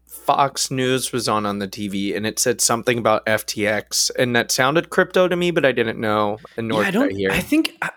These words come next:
Speaker 2: I'm not super familiar with it, but I think it's similar to, like, Coinbase, to where they just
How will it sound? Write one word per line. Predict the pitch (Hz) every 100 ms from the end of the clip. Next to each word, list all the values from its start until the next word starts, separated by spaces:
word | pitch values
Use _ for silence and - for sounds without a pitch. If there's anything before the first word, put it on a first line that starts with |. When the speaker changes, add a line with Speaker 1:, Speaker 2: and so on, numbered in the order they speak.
| -
Speaker 2:
I'm | 196
not | 302 320 -
super | - 151 139
familiar | 123 104 104 113
with | 123 123
it, | 127 123
but |
I | 120
think | 117 202
it's | 247 -
similar | - 117 110 117
to, | 113
like, | 107 101
Coinbase, | - 107 104 104 107 107 110 -
to |
where | 110 110
they | 107
just | 110 - -